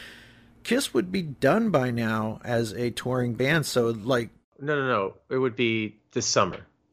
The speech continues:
Speaker 1: Well, that's what I'm saying. We're leading up to this, to
Speaker 2: Yeah.
Speaker 1: the time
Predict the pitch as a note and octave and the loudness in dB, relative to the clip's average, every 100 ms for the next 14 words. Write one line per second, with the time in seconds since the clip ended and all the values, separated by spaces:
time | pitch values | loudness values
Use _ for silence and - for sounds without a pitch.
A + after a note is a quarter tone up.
0 | _ _ F3 F#3+ G3 F#3+ - D#3+ C#3+ - | _ _ 4 6 8 6 4 2 2 0
1 | D#3 B2+ B2+ C3+ D#3 C#3+ C#3 C#3+ - - | 0 2 0 4 4 4 2 0 -2 -6
2 | A#2 A2 - - - C#3+ F2+ E2+ C#3+ C3 | -2 -2 -4 -6 0 2 2 2 2 2
3 | A2 | -2